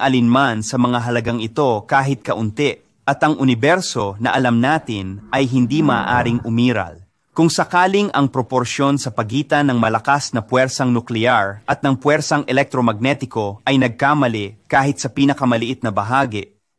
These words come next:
hindi makakabuo ng kahit isang bituin.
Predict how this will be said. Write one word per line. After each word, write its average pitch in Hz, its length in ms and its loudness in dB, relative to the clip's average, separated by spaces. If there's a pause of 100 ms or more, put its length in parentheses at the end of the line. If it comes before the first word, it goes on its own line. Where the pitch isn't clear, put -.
(100)
hindi 135 320 4
makakabuo 131 800 2
ng 117 160 -2
kahit 117 320 -2
isang 117 320 -2
bituin. 104 560 -6